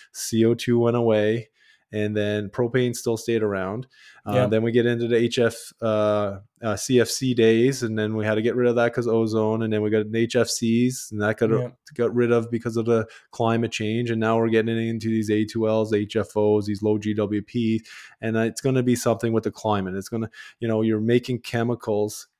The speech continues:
Speaker 1: um,
Speaker 2: Yeah.
Speaker 1: a-, and
Speaker 2: That
Speaker 1: are they
Speaker 2: texture just
Speaker 1: safe for the
Speaker 2: blowing off.
Speaker 1: envi-,
Speaker 2: <laughs>
Speaker 1: are,
Speaker 2: Yeah.
Speaker 1: are, yeah, is it safe for the environment or not? We learn
Speaker 2: Yeah.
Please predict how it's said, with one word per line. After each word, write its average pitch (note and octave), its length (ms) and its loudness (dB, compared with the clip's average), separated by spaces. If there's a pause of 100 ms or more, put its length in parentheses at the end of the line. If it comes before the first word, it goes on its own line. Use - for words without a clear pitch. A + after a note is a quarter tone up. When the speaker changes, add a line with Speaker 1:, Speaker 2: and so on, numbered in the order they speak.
(100)
Speaker 1:
um, G2+ 320 -4
Speaker 2:
Yeah. A#2+ 140 -4 (440)
Speaker 1:
a-, A2+ 240 -14
and A2 340 -10 (400)
Speaker 2:
That B2+ 180 -2
Speaker 1:
are A2+ 120 -6
they - 20 -
Speaker 2:
texture A2+ 100 2
just B2 140 -6
Speaker 1:
safe C3+ 180 4
for C3 160 2
the C3 80 4
Speaker 2:
blowing C3+ 160 0
off. C3 320 2
Speaker 1:
envi-, - 60 -20 (260)
Speaker 2:
<laughs> D3+ 420 -10
Speaker 1:
are, A#2 180 -4
Speaker 2:
Yeah. A#2+ 180 2
Speaker 1:
are, B2 40 -4
yeah, G#2+ 300 0
is G#2 160 -4
it A2 120 -6
safe B2+ 240 0
for B2+ 120 -2
the A#2 60 -4
environment A2+ 460 -4
or G2 80 -8
not? G2 340 -10
We G#2+ 220 -2
learn B2+ 380 2
Speaker 2:
Yeah. B2+ 60 -4